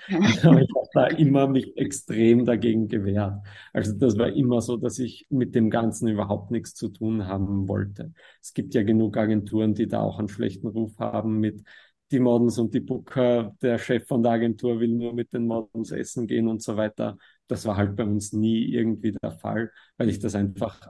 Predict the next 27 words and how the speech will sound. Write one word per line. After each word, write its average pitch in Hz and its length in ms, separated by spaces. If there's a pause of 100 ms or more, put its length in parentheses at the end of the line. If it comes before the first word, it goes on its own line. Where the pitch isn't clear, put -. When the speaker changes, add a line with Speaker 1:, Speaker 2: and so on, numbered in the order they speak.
(160)
Speaker 2:
absolut 110 640
nie 107 340
wollte. 107 400
Und 98 80
ich 98 140
wollte 104 200
mich 110 160
halt 101 180
immer 107 160
so 117 300
weit 107 240
von 117 140
dem 110 220
distanzieren, 117 840 (280)
dass 117 180
ich 104 140
halt 120 240
teilweise 117 460
versucht - 720
hab, 120 240
was 117 200
zu - 120
sein, 110 300
was 104 160
ich 104 140
halt 104 200
nicht 107 180